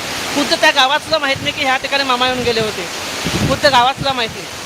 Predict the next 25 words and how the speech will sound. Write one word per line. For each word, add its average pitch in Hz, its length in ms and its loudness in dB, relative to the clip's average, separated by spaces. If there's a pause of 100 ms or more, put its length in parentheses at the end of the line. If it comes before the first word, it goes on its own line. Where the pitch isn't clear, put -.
(120)
म्हणजे 247 180 -2
किती 285 380 -2 (160)
वाईट 269 260 0
गोष्ट 277 220 -2
आहे 269 100 0
बघा, 220 260 0
ज्या 233 260 0
ठिकाणी 277 340 -2
मामा 269 280 0
येऊन 262 220 -2
गेले, 247 240 -2 (120)
ज्या 240 160 2
ठिकाणी 277 380 -2
मामाने 262 400 0
एवढी 269 320 2
मोठी 339 280 0
लीला 294 200 4
केली, 220 320 -4 (480)
त्या 254 180 6
गावातल्या 311 380 2
लोकांनाही 311 580 0
ते 330 60 2
माहीत 294 260 2
नसावं 254 340 -2
की 269 260 -2